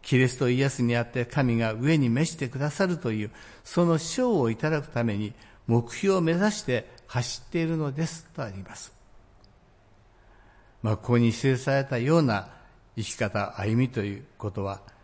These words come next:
現代では流行らないと言われるかもしれません。そんなに急がなくてもと言われそうな気もします。それこそよく言われるように、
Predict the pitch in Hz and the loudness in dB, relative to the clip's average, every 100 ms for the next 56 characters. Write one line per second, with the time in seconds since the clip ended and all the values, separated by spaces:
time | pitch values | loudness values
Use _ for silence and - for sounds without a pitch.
0 | - _ 117 117 104 98 98 147 156 107 | -20 _ 0 2 2 -2 -2 0 2 0
1 | - - - - 113 131 156 160 190 185 | -6 -20 -18 -8 -4 -2 -2 0 0 -2
2 | 120 101 - - _ 113 104 104 101 101 | -4 -4 -10 -20 _ -6 -4 -4 -6 -6
3 | 151 123 - 104 95 - - - _ _ | -6 -6 -8 -12 -14 -18 -20 -20 _ _
4 | _ _ - - - - - 139 127 131 | _ _ -20 -20 -20 -12 2 4 4 4
5 | 135 123 - 151 156 180 - - 123 113 | 2 0 0 2 4 2 0 -2 0 0
6 | 110 95 - - - 104 123 127 - 175 | -2 -4 -8 -20 -8 -2 -2 -2 -4 -4
7 | 127 95 120 98 - 110 127 - - _ | -2 -6 -8 -10 -10 -12 -12 -12 -18 _
8 | _ _ _ _ _ _ - _ _ - | _ _ _ _ _ _ -20 _ _ -20
9 | - - - - 143 123 120 120 165 160 | -20 -20 -20 -4 2 2 2 0 2 0
10 | 151 120 104 113 117 127 139 123 113 110 | -2 -4 -2 -2 -2 -2 -2 -2 -2 0
11 | 151 110 | 0 -2